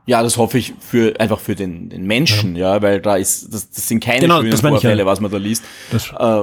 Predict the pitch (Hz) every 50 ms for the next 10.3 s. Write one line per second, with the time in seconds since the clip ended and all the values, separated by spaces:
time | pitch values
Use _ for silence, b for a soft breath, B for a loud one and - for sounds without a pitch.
0 | - - - 127 127 123 117 - - - _ - 107 110 110 156 170 139 - -
1 | 113 120 - - - - _ - 135 139 - - - - - 160 151 160 165 151
2 | - - 110 113 135 156 147 135 127 - - 131 139 127 120 127 127 127 123 -
3 | 120 113 110 110 - - 131 143 160 151 143 - - 107 107 110 120 127 123 B
4 | B B B B B B _ - 104 101 101 98 76 - 110 117 117 113 123 139
5 | - 147 123 - 107 107 117 113 113 110 - 101 117 117 123 117 67 107 110 110
6 | - 127 131 131 - - 135 - - - - - 131 117 101 104 104 104 127 120
7 | 110 110 104 104 101 107 92 92 - - 98 - 95 87 82 - 87 92 92 98
8 | 92 92 95 95 - 104 95 - - - 104 101 98 - - - 113 110 - -
9 | 110 104 - 107 104 95 - - - - 117 - 98 120 139 139 135 135 - -
10 | 120 120 120 131 127